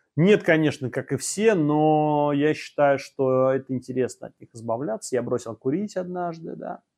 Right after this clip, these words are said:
Была страшная привычка, смертельная. Я чадил пр-, просто люто. И, так сказать, еще какие-то были привычки, от них тоже избавляюсь. Кстати,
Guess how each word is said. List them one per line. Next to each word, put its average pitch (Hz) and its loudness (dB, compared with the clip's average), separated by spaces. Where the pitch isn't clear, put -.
Была 123 -2
страшная - -4
привычка, 131 -12
смертельная. 131 -8
Я 127 -12
чадил 127 -8
пр-, - -20
просто 120 -10
люто. 127 -6
И, 127 -2
так 120 -8
сказать, - -10
еще 135 -8
какие-то 170 -6
были 151 -2
привычки, 139 -6
от 123 -10
них 131 -4
тоже 120 -6
избавляюсь. 113 -8
Кстати, - -8